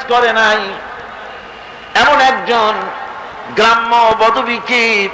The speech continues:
জিজ্ঞাসা করা হয়েছিল, "আল্লাহর অস্তিত্বের প্রমাণ স্বরূপ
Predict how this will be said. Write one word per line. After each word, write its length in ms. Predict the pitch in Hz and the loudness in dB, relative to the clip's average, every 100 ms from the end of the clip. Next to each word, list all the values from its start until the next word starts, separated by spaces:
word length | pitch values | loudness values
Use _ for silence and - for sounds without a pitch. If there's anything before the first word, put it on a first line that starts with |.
| - 135 | -8 -4
জিজ্ঞাসা 480 | 180 165 202 185 | -2 0 0 2
করা 240 | 180 160 165 | 2 2 2
হয়েছিল, 840 | 156 151 139 - 147 135 131 117 120 - - - | 4 2 2 0 0 2 4 2 0 -8 -6 0
"আল্লাহর 580 | 131 139 139 135 131 147 | 2 4 4 4 2 0
অস্তিত্বের 720 | 143 - 160 - - 151 143 | -2 -2 -4 -4 0 2 2
প্রমাণ 460 | 156 156 160 160 | 2 2 2 2
স্বরূপ 480 | 147 196 175 160 147 | 0 0 2 0 -2